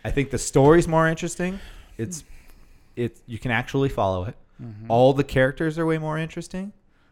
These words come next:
Speaker 1: The side quests are more fun and meaningful in progressing the story and the characters and, like, your party's, like,
Speaker 2: Mm-hmm.
Speaker 1: unity.
Speaker 2: Mm-hmm.
Speaker 1: Um, all the systems are more interesting. The combat is way more traditional turn-based, um,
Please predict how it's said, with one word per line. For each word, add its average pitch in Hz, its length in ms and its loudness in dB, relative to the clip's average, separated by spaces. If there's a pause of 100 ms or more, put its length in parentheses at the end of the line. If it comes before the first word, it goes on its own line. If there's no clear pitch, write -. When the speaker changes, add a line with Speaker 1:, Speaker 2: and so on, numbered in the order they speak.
(120)
Speaker 1:
The 98 80 -10
side 117 360 -2
quests 160 280 -2
are 147 100 0
more 135 240 2
fun 143 320 -8
and 131 440 -6
meaningful 123 720 -2
in 107 140 -6
progressing 113 540 -2
the 104 80 -6
story 104 460 -2
and 98 300 -10
the 110 60 -12
characters 87 720 -8
and, 104 400 -8
like, 98 240 -8
your 95 240 -6
party's, 92 560 -4
like, 87 160 -6
Speaker 2:
Mm-hmm. 120 140 -10
Speaker 1:
unity. 101 580 -8 (260)
Speaker 2:
Mm-hmm. 120 180 -14
Speaker 1:
Um, 107 300 0
all 123 220 2
the 135 80 0
systems 139 520 -6
are 143 60 -2
more 131 240 -2
interesting. 127 560 -6 (460)
The 117 100 -6
combat 156 560 4
is 123 160 -2
way 117 320 0
more 107 440 0
traditional 104 600 -6
turn-based, 113 920 -4 (580)
um, 107 420 -2